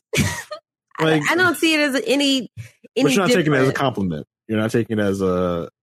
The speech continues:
Speaker 2: as something serious that he's saying.
Speaker 1: Right. Like, not, "Oh, we're on the next level 'cause you're feeling me." No, that's just another way to say that you like me.
Speaker 2: Yeah. So weird.
Speaker 1: I don't know.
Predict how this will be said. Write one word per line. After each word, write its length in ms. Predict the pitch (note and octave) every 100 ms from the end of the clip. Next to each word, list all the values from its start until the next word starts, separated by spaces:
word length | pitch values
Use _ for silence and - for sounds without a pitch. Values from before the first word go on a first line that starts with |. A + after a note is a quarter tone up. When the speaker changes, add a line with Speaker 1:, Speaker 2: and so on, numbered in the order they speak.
| -
Speaker 2:
as 160 | A2
something 320 | D3 B2 G#2+ G2+
serious 760 | - - D3 G#2 D2+ E2 -
that 120 | G#2+
he's 140 | G#2 -
saying. 300 | F2+ C#2+ - _
Speaker 1:
Right. 460 | F#3 G#3 F#3 D#3 D3+
Like, 240 | E3+ D#3+
not, 480 | F3+ F3 F#3 E3 - -
"Oh, 160 | F#3 F3
we're 160 | E3 E3
on 160 | D#3+
the 80 | D3+
next 300 | D3+ D3+ -
level 340 | D3 D3 D#3 -
'cause 140 | D3+
you're 100 | D#3
feeling 340 | - D3+ C#3+
me." 300 | C3+ C3+ F3 -
No, 160 | G3+ A#3+
that's 220 | A#3+ B3
just 180 | C4 A#3
another 260 | G#3 G#3
way 160 | G3 F#3+
to 80 | G3
say 200 | G3+ F#3+
that 200 | F#3 -
you 120 | F#3
like 280 | E3+ C#4 -
me. 300 | - - A3+ _ -
Speaker 2:
Yeah. 260 | B2 - - _ _ _ _ _ _ _ _ _
So 160 | - B2
weird. 260 | E2+ C#2+
Speaker 1:
I 60 | B3
don't 160 | F#3+ F3
know. 400 | F#3+ G#2 -